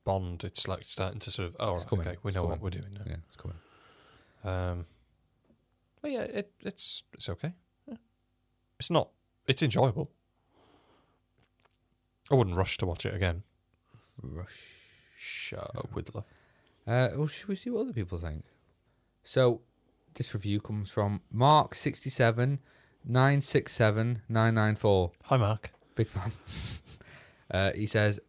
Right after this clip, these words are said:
Speaker 2: "Dull as, dull as dishwater."
Speaker 1: Nice.
Speaker 2: "I really can't understand why so many people rant and rave about this movie. I found it dull and lifeless. The Bond girl is pathetic,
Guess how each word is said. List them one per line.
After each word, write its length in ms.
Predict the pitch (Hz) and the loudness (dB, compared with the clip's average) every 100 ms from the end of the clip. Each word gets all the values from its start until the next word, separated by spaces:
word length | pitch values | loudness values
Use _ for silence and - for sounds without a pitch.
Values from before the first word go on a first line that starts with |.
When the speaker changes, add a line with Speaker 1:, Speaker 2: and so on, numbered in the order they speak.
| _ - | _ 6
Speaker 2:
"Dull 260 | 123 120 | 8 8
as, 180 | 120 110 - - | 6 2 -8 0
dull 240 | 135 147 | 4 8
as 200 | 135 131 | 8 6
dishwater." 720 | - 117 - 104 98 90 82 76 _ | 2 -2 0 0 2 2 -2 -4 _
Speaker 1:
Nice. 720 | 110 101 120 135 104 - - - - - - | -6 -2 0 0 -2 -2 -4 -8 -18 -20 0
Speaker 2:
"I 60 | 98 | 4
really 300 | 110 147 131 | 8 6 6
can't 180 | 104 | 4
understand 380 | 92 85 - 87 | 2 2 0 0
why 100 | 80 | 0
so 220 | 80 120 | 2 4
many 100 | 117 | 4
people 260 | 98 90 87 | 0 -2 -4
rant 260 | 87 113 131 - | 4 6 6 0
and 180 | 92 | 0
rave 220 | 98 156 151 | 4 4 6
about 180 | 117 | 6
this 140 | 107 - | 6 4
movie. 380 | 123 117 117 117 - - - | 2 4 2 0 -8 -12 2
I 140 | 160 | 4
found 320 | 156 117 104 | 6 6 6
it 140 | 92 92 | 2 4
dull 200 | 98 90 | 6 6
and 120 | 90 | 6
lifeless. 560 | 104 104 - 101 95 | 6 4 6 4 2
The 100 | - 98 | -2 4
Bond 300 | 113 117 110 | 6 6 4
girl 140 | 87 | 2
is 60 | 85 | 2
pathetic, 720 | - - - 85 - 85 - | -4 -2 0 2 0 -2 -4